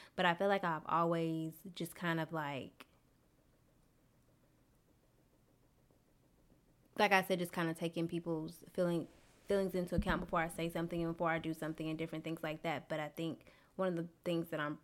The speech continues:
proud of is that I've really, really worked on myself this year. And I feel like I'm, like, I just like the person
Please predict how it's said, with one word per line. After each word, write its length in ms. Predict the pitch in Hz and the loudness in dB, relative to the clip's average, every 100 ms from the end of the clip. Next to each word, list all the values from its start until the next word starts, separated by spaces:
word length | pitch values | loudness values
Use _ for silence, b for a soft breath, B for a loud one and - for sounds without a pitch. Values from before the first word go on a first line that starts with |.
| _ | _
proud 260 | - 165 156 | 0 2 4
of 120 | 165 | 0
is 120 | 165 | -2
that 140 | 165 - | 0 2
I've 240 | 165 170 | 0 0
really, 220 | 170 175 | -2 0
really 280 | 170 175 160 | 0 2 0
worked 360 | 151 165 170 196 | -2 -6 -4 -2
on 100 | 214 | 0
myself 440 | 240 240 277 269 | 0 0 0 0
this 240 | 294 285 311 | -2 -2 0
year. 280 | 311 302 294 b b b b _ | 0 0 -4 b b b b _
And 420 | 202 190 170 160 156 - _ _ _ - | 2 4 4 2 -2 -8 _ _ _ 0
I 120 | 180 | 0
feel 220 | 175 185 170 | 2 2 2
like 200 | 165 165 | 0 0
I'm, 300 | 165 165 - _ _ _ _ _ _ - | -2 -2 -6 _ _ _ _ _ _ 0
like, 120 | 208 170 | 4 6
I 100 | 185 | 4
just 220 | 190 - | 2 0
like 260 | 170 160 | 0 0
the 80 | 165 | -4
person 640 | 165 165 156 143 139 135 | -4 -6 -6 -8 -8 -8